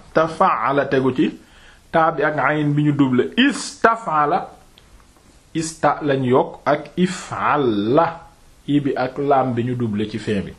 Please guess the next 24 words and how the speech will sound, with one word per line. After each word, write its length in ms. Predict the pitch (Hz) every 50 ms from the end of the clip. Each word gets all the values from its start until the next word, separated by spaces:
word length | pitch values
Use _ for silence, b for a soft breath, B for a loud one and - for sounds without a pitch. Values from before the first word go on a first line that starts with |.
| - b b b b b b b b b b b b b b b _ _ _ - _ _ _ _ _ -
Yii 300 | 139 147 185 233 220 196 196
yépp 100 | 233 214 202
nag 140 | 190 196 -
maadi 400 | 156 156 170 175 175 165 147 143 135
yi 80 | 131
loolu 220 | 127 127 127 127 127
la 60 | 117
ñuy 160 | 110 110 107
doon. 220 | 101 101 95 - - B B B B B B B B B _ _ _ _ _ _ _ _ B B B B B B B B -
Léegi 280 | 135 185 220 208 202
conjugaison 680 | 196 - 226 233 233 226 220 196 196 175 156 165 151 143
bi 100 | 143 147
nan 160 | 160 165 165
la 80 | 165 160
koy 180 | 165 160 131 120
def? 240 | 120 120 120 - - - - - _ _ _ _ _ _
Nan 180 | - 123 139 147
lañ 160 | 147 147 147
koy 200 | 143 143 135 131 -
conjuguer? 580 | - 127 127 123 120 113 107 113 110 117 - - - - _ _ _ _ b b b b b b b b b b b -
Day 240 | 101 127 143 147
def 180 | 143 151 147 -
maadi, 600 | 147 143 143 151 147 139 127 120 120 131 175 190 - - - - - _ _ _ _ b b b b b b b -
mudaari', 760 | 104 113 135 151 156 156 156 147 143 143 139 143 156 170 220